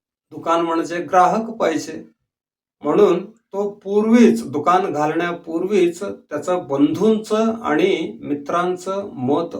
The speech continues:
ऐकून घेतो. म्हणजे दुकान घालण्याचं विचार कळवतो, तेव्हा सगळेही होकार देतात.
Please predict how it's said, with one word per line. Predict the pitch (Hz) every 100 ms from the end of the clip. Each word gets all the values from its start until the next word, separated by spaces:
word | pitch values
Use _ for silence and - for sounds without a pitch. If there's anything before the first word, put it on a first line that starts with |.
| -
ऐकून | 139 139 - 156
घेतो. | - 180 175 127 120 - _ _ _ _
म्हणजे | 123 123 123 220
दुकान | 226 - 143 170 - 175
घालण्याचं | 131 135 147 156 151 - 220 226 -
विचार | 127 117 160 196 226 -
कळवतो, | 240 240 220 - 147 143 - _ _ 147
तेव्हा | 156 180 190
सगळेही | - 139 131 143 147 185 226
होकार | 226 214 131 - 208
देतात. | 214 175 170 165 131 120